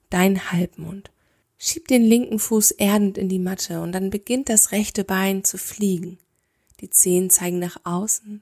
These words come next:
zur Seite. Streck deinen rechten Arm zur Decke und auch hier hab Weite zwischen den Fingerspitzen.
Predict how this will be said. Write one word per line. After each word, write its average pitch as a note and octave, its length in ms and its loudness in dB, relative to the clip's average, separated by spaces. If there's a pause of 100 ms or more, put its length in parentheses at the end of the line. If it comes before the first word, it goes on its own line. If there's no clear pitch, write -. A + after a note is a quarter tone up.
zur - 180 -6
Seite. F3+ 460 -12 (440)
Streck - 300 -8
deinen A3+ 180 4
rechten G#3 380 2
Arm G3 300 2
zur G3 120 2
Decke G3 320 2
und F3+ 80 -2
auch F#3 140 -4
hier A3 320 2
hab - 240 -6
Weite F#3 400 0
zwischen - 340 0
den F#3 260 -2
Fingerspitzen. - 800 -2